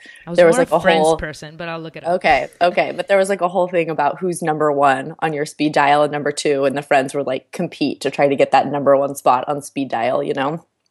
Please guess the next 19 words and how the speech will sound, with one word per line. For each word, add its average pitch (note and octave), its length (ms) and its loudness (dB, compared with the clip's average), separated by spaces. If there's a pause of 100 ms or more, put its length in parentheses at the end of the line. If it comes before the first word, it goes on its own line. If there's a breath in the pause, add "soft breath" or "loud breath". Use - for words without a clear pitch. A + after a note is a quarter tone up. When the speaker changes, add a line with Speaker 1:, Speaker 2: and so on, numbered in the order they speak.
(280)
Speaker 2:
Um, D3 380 0 (480 soft breath)
and E3 160 4
I F3+ 180 2
don't, A#3+ 240 2 (160)
I've F#3+ 100 2
never G3+ 220 0
thought B3+ 220 0
about D3+ 460 -2 (360)
fitness D#3+ 460 0
and D#3 100 -6
writing D3+ 400 2
and C#3+ 160 -6
my C#3+ 140 -2
various, C#3+ 520 0
you D3 60 -4
know, C#3 200 -4
motherhood D3 580 2
hobbies D3+ 480 0
and, C3 240 -6